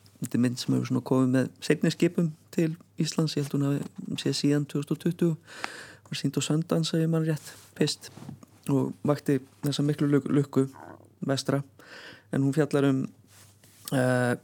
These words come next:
kóreska fjölskyldu sem stofnar bón-, bóndabíl í Arkansas í Bandaríkjunum. Þar sem hún freistar þess að handleika ameríska drauminn með því að rækta kóreska ávexti og grænmeti og selja svo til ört vaxandi samfélagsinnflytjenda.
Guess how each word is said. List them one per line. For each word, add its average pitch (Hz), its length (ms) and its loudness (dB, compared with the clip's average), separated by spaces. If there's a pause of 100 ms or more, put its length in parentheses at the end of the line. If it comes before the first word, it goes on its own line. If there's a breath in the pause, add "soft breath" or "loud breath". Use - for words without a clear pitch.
(160)
kóreska 143 420 4
fjölskyldu 139 460 0
sem 139 320 -2
stofnar 139 340 0
bón-, 143 320 2
bóndabíl 147 560 4
í 135 320 4
Arkansas 131 480 0
í 131 180 2
Bandaríkjunum. 131 600 0 (640 loud breath)
Þar 123 100 -2
sem 131 100 2
hún 127 80 4
freistar 131 320 0
þess 131 160 0
að 135 120 2
handleika 131 440 0 (240)
ameríska 135 440 2
drauminn 139 440 4
með 131 120 4
því 131 120 4
að 131 80 2
rækta 135 320 0 (280)
kóreska 135 580 2 (200)
ávexti 135 420 2
og 131 140 2
grænmeti 139 560 2
og 135 220 0 (560 loud breath)
selja 135 320 6
svo 147 140 0
til 135 300 0
ört 143 220 2
vaxandi 135 600 0
samfélagsinnflytjenda. 131 1300 -2